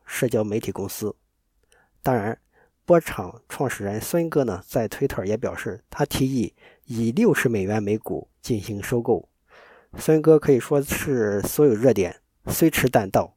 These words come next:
有点必蹭。二、以太坊合并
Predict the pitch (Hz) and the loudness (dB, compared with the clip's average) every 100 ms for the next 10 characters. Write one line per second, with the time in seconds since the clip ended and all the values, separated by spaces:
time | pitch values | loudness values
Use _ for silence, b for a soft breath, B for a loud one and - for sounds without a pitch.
0 | _ - 110 113 147 113 104 - _ 123 | _ -4 0 0 2 0 0 -8 _ -8
1 | 95 - 107 _ _ _ _ _ _ _ | -6 -6 -10 _ _ _ _ _ _ _
2 | _ _ _ _ _ _ _ _ - 135 | _ _ _ _ _ _ _ _ -8 -6
3 | 98 - _ _ b b b b - 123 | -6 -10 _ _ b b b b -4 -2
4 | - 180 143 151 170 - 117 139 135 85 | 0 0 2 0 -2 -6 -4 -2 -2 -4